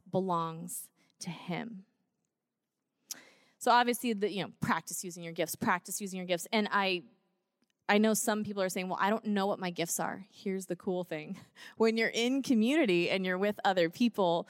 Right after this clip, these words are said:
um, you will notice people maybe saying, "Wow, when you prayed, um, are, are you prophetic? When you prayed, it was just, you used this word that I had just been, you know, talking to God about in my prayer time this morning. I used this word and you used that word in your prayer to me."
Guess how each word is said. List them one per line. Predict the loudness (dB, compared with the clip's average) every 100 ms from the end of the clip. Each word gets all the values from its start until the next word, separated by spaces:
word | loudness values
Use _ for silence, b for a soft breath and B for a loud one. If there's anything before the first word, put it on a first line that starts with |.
| B B 2
um, | 4 6 2 -4
you | -2 2
will | 4
notice | 4 4 4 2 0
people | -2 0
maybe | -2 -2
saying, | -4 -6 -6
"Wow, | -6 0 2 2 -4 _ b b b 4
when | 6
you | 6
prayed, | 4 2 2 2 -2 -4 B B B 2
um, | 2 2 0 -4 -10 -20 _ _ -6
are, | 2 2
are | 4
you | 0 0
prophetic? | -2 0 2 2 0 -4 -6
When | 0 2
you | 2
prayed, | 2 2 2
it | 2
was | 0
just, | -4 -4
you | -4
used | -2 -2
this | -4 -2
word | 0 0 0
that |
I | -2
had | -2
just | -4 -4
been, | -6 -8 -12
you | -6 -4
know, | -4
talking | -2 -2 -2
to | -4
God | 0 0
about | 0 -2
in | -4
my | -8
prayer | -4 -2 0
time | 0 -2
this | -4
morning. | -6 -6 -4
I |
used | -2 0 0
this | -2 -2
word | -4
and | -4 -4
you |
used | -2 -2 0
that | 0 0
word | -2
in | 0
your | -2
prayer | -2 0
to | 2
me." | 0